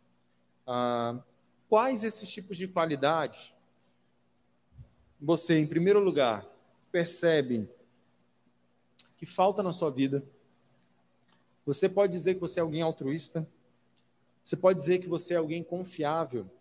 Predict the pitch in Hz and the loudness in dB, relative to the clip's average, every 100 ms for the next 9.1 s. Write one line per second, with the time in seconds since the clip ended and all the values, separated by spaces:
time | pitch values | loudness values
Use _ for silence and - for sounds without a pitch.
0 | _ _ _ _ _ _ _ _ _ - | _ _ _ _ _ _ _ _ _ -4
1 | - 185 175 147 147 165 175 143 127 131 | 2 2 2 -2 -2 -2 -4 -6 -4 -4
2 | - - 165 160 139 127 123 _ _ - | -4 -6 -4 -4 -6 -8 -12 _ _ -8
3 | - 175 - 160 139 160 180 135 98 - | -2 -2 -2 -4 -2 -2 0 0 -2 -12
4 | _ _ _ - - _ _ _ _ _ | _ _ _ -20 -20 _ _ _ _ _
5 | - 131 143 147 185 151 165 190 170 170 | -8 -8 -4 -2 -2 2 2 2 0 2
6 | 156 151 160 151 151 147 139 135 - 147 | 2 2 -2 0 2 2 2 2 2 0
7 | 151 - _ _ _ _ _ _ _ _ | -2 -10 _ _ _ _ _ _ _ _
8 | 139 - 190 165 190 208 190 180 160 143 | 0 4 6 6 2 2 -2 -2 -2 -2
9 | 131 | -6